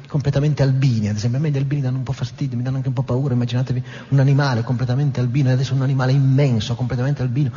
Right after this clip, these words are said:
la biancora, perché il bianco è un colore che non, non ti concede requie."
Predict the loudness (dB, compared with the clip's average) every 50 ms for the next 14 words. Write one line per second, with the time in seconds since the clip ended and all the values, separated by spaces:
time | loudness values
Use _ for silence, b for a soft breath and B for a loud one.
0 | B B B B B B B -2 -2 -4 -6 -4 -2 0 0 0 0 0 0 0
1 | 2 2 2 0 0 -2 -4 -4 -6 -6 -6 -8 -6 -2 0 2 2 2 2 2
2 | 0 0 0 0 0 2 2 2 0 0 0 0 -2 -2 -4 B B B B B
3 | -8 -6 -4 -2 -2 -2 0 0 0 0 0 0 0 0 -2 -2 -4 -4 -4 -4
4 | -4